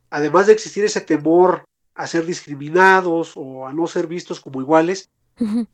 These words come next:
Speaker 1: también existe, eh, dentro de nuestros educadores o algunas ocasiones dentro de nuestro personal administrativo, falta de interés. No, no generalizo, pero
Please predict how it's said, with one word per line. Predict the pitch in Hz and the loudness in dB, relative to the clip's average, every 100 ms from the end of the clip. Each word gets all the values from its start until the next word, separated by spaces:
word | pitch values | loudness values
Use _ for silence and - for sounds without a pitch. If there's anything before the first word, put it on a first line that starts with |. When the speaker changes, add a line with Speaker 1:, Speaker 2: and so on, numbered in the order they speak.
| _ _ | _ _
Speaker 1:
también | 147 175 208 | -10 -8 0
existe, | 220 214 202 - 196 185 151 123 _ _ _ | 0 0 -8 2 4 4 2 -4 _ _ _
eh, | 135 127 123 | -12 -12 -14
dentro | 131 135 139 | -18 -12 -6
de | |
nuestros | 139 131 143 147 | -6 -6 -10 -8
educadores | 139 147 147 180 190 175 | -8 -2 2 4 2 0
o | 139 131 _ | -6 -10 _
algunas | - 143 175 185 | -10 -4 0 0
ocasiones | 175 143 139 180 160 | 0 -4 2 2 2
dentro | 135 131 | -4 -6
de | 123 | -8
nuestro | 127 127 135 | -10 -10 -10
personal | 135 131 156 | -8 -2 2
administrativo, | 180 165 139 - 135 - 170 185 - _ _ _ | 2 0 -10 -10 -10 -8 -4 -4 -6 _ _ _
falta | 196 208 | 4 6
de | 165 | 2
interés. | 139 135 135 139 | 2 -2 -4 -4
No, | 190 262 233 | 0 0 0
no | 240 | -2
generalizo, | 262 202 160 165 190 175 | 2 4 4 0 -2 0
pero | 147 131 127 123 | 0 -2 -2 -6